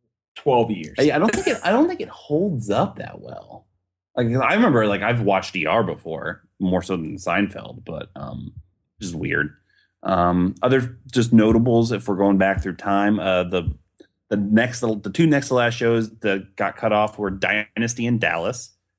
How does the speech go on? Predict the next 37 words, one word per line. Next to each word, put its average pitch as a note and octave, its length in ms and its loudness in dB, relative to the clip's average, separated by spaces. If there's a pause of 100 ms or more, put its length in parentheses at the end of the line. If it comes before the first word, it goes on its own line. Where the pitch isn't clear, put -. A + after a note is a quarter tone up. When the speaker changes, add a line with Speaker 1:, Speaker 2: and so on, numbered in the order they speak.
Speaker 2:
Dallas, F2 260 -4
of - 60 -20
course, F2+ 200 -8
did F2+ 100 -4
it D#2+ 60 -4
a D#2 40 -10
bunch F2 220 -2
of - 60 -18
times. F2+ 240 -4
Averaged E3 340 -4
thirty-four A3 720 4
million F3+ 720 2
fucking C#3 400 0
viewers. G#2+ 500 -4 (1040)
Uh, C#3+ 140 4
Laverne B2 340 4
and G#2+ 100 0
Shirley, G#3 460 0
Happy C#3+ 400 -4
Days, F3+ 340 -2
like C3 120 -2
I B2+ 60 -4
said, C3+ 340 -4
All C3 180 0
in B2 80 0
the A2+ 60 -2
Family C3+ 280 0
did C3 160 2
it A2+ 160 -6
five C3 280 2
years, C3 500 -2 (220)
uh, G#2 260 4
five A2+ 220 0
seasons A#2 260 -2
in G2+ 80 0
a G2 40 -2
row. A2+ 360 2